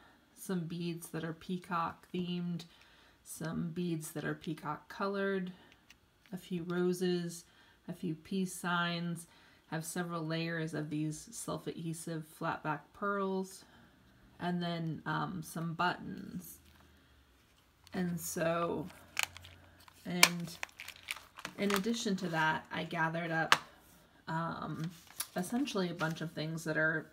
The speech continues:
um, that same color scheme, so I thought I would just share those.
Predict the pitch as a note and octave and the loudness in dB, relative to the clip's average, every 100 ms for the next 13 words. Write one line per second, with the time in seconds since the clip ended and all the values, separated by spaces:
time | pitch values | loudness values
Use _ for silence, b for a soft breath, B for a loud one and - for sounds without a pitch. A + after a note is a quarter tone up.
0 | - - E3+ - - - - - - E3 | -14 -8 -4 -4 -4 -2 -2 -2 -2 -2
1 | D#3+ D#3+ F3 F3+ F3 E3 - - - - | -2 -2 0 2 0 -2 -8 -8 -6 -6
2 | D#3+ - F3+ D#3+ D#3+ D#3 - E3 - - | -6 -6 -4 -2 -2 -2 -4 -6 -6 -6
3 | - - - - - | -4 -4 -4 -6 -8